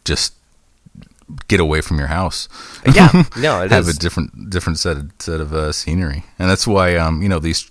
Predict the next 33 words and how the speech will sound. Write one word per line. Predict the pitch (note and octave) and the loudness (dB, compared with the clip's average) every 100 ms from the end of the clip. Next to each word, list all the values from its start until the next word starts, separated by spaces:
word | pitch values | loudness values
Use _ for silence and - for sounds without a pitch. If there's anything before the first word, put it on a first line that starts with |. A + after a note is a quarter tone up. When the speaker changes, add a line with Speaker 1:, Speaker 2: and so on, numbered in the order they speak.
| - | -8
Speaker 1:
these | F2+ D2 | -6 -4
terms | - F2+ E2+ | 0 0 2
are | D#2 D#2+ | 0 -4
trending | - D#2+ F#2+ E2 C2+ C#2 | -4 -2 0 0 -2 -6
because | D2 - D#2 D#2 - - - | -8 -6 -6 -6 -8 -10 -6
people | D2 D2+ D2+ | -4 -2 0
are | E2+ F#2 F#2+ _ _ _ _ _ _ - | 0 -2 -6 _ _ _ _ _ _ -4
looking | F2+ - G#2+ | -2 0 -2
for | - D#2 | -2 -4
that | C#2+ | -4
kind | F2 | -4
of | D#2+ | -4
experience | F2 - G2+ B2 - - | -4 -6 -4 -4 -6 -8
now. | B1+ E2 | -8 -6
Speaker 2:
Yeah. | G2 | -6
Speaker 1:
They | E2+ | -4
don't | E2 | -4
wanna | F2+ F#2 | -2 -2
go | E2+ | -2
too | E2+ F2+ | -2 -4
far. | - - C#2+ G#2 - _ - - - - - _ _ - - | -6 -8 -8 -10 -12 _ -20 -20 -20 -20 -20 _ _ -18 -8
And, | D#2+ D#2+ E2+ | -4 -2 -2
uh, | F2 F2 F#2 - - _ _ - _ _ - | -2 -2 -4 -8 -20 _ _ -20 _ _ -6
yeah. | D#3+ - _ _ _ _ _ _ _ - - | -6 -6 _ _ _ _ _ _ _ -20 -20
Speaker 2:
So | - C3+ B2+ B2+ C3 A#2 | -10 -6 -4 -4 -6 -8
the | A2 A#2+ | -8 -6
next | C#3 - | -6 -6
one | C3+ B2+ B2 A#2+ A#2 - _ _ _ | -6 -6 -6 -8 -10 -12 _ _ _
is | G#2 G#2 G#2 - - | -6 -6 -6 -10 -8
a | |
different | G#2+ G#2 - F2+ | -6 -6 -8 -10
term. | - F2+ F2 B2 _ - - _ _ _ _ | -8 -8 -10 -14 _ -20 -20 _ _ _ _
Um, | - G#2 F#2+ F#2 E2+ D#2 | -8 -6 -6 -6 -10 -12